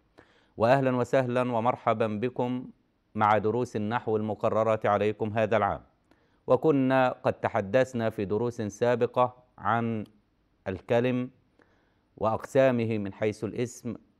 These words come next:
والفعل والحرف، وقلنا بأن لكل من هذه الأنواع علامات تميزه عن غيره، ثم انتقلنا إلى الحديث عن المعرب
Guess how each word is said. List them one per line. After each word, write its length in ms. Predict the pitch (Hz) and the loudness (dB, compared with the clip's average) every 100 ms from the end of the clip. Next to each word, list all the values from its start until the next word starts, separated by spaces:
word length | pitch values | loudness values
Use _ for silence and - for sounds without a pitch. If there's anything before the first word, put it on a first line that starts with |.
| - | -10
والفعل 520 | 90 - 127 120 110 | -10 0 2 2 2
والحرف، 600 | 104 98 127 131 - _ _ _ _ _ _ _ | 0 2 4 2 0 _ _ _ _ _ _ _
وقلنا 1080 | - 113 120 117 113 - - - 151 131 123 | 0 4 4 4 0 -4 -8 0 2 2 0
بأن 320 | 113 117 120 | 0 -2 -2
لكل 460 | 113 110 143 117 113 | -2 -2 -4 -2 -2
من 540 | 110 110 123 120 104 - | -4 -4 -4 -4 -4 -8
هذه 640 | - 113 123 113 104 101 104 | -6 0 2 0 -2 -4 -6
الأنواع 600 | 110 110 107 107 120 120 | -4 -2 -2 2 4 4
علامات 720 | 104 104 104 101 117 110 - | 4 2 0 0 0 -2 -2
تميزه 540 | 104 101 104 120 104 107 | -4 -2 -2 -2 -2 -2
عن 120 | 101 | 0
غيره، 340 | 104 131 127 127 _ _ _ _ _ | 2 2 0 -4 _ _ _ _ _
ثم 220 | 151 139 | 0 0
انتقلنا 560 | 120 123 139 127 123 | 0 2 2 2 0
إلى 160 | 120 113 | 0 0
الحديث 460 | 107 - 107 127 123 | -2 -4 -2 -2 0
عن 200 | 110 107 | 0 0
المعرب 580 | 104 123 117 110 104 | -2 2 4 4 2